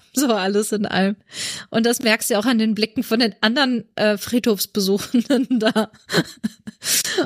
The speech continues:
Und trotzdem ist es so schön, dieses, dieses Gemeinschaftsgefühl. Ich meine, da stehen, da stehen Menschen mit dir zusammen, aus, aus allen Ecken der Welt, die du gar nicht vielleicht persönlich kennst oder die du vielleicht in den letzten vier Tagen ein bisschen kennengelernt hast.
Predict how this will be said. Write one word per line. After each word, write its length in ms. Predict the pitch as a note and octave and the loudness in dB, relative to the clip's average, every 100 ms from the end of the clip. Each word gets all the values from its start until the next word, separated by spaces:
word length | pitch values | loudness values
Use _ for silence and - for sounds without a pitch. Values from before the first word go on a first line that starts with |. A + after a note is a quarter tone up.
| - | -2
Und 480 | - G#3 G#3 G#3 - - - - | -2 2 2 0 -4 -14 -20 -16
trotzdem 420 | - B3 B3 C4+ B3 | -4 -2 0 0 0
ist 180 | G#3+ | -2
es 160 | A3+ - | 0 0
so 160 | B3 A#3+ | 0 0
schön, 380 | - D4 C4+ A3 | 0 2 2 0
dieses, 320 | G#3 G#3 - | -2 -4 -4
dieses 280 | G#3+ G3+ - | -4 -6 -4
Gemeinschaftsgefühl. 800 | G#3 G#3+ B3+ C#4 - A#3 - G#3 | -2 0 0 -2 -6 -8 -2 -2
Ich 80 | |
meine, 220 | G3+ G3+ G#3+ | 0 0 0
da 40 | |
stehen, 480 | - A#3 A#3 A#3+ - _ - - | 0 0 0 0 -4 _ -18 -6
da 120 | A3+ | -2
stehen 240 | - B3 | 0 2
Menschen 320 | G#3+ G#3 - B3+ | 2 0 0 -2
mit 140 | A#3 | -2
dir 120 | A#3+ | -2
zusammen, 420 | - A3+ A3+ A#3 A#3+ - - - _ _ _ _ - | -2 0 0 0 -2 -12 -20 -20 _ _ _ _ 0
aus, 300 | A#3+ B3+ - | 0 0 -2
aus 180 | B3+ - - | -4 -2 0
allen 240 | A#3+ D#4 | 0 0
Ecken 300 | - - D#4+ | -6 -6 0
der 160 | B3+ G#3+ | 0 2
Welt, 500 | G#3 C#4 C#4+ - - - _ _ - | 0 0 -2 -6 -12 -20 _ _ -6
die 80 | A#3 | -2
du 100 | A#3+ | 0
gar 240 | G#3+ A3+ | 0 0
nicht 160 | C4+ - | 0 -2
vielleicht 260 | B3 B3 | -2 -2
persönlich 500 | - A3+ B3 A#3 A#3+ | 0 2 2 0 -2
kennst 340 | - B3 F#4+ C4+ | 0 0 0 0
oder 180 | B3+ | 2
die 120 | A3+ A#3+ | 0 -2
du 80 | |
vielleicht 260 | A3+ A#3 A#3 | -2 -2 0
in 60 | A3+ | 0
den 60 | |
letzten 260 | A3+ A3+ A#3+ | 0 0 -4
vier 200 | - A3 | -2 0
Tagen 240 | A#3 A3 | 0 2
ein 40 | A3 | 2
bisschen 300 | A#3 G#3+ G#3+ | 2 0 -2
kennengelernt 600 | A#3 D#4+ C4+ A#3 A3+ A#3 | -2 -2 0 2 2 -2
hast. 300 | A#3+ A#3 | -4 -6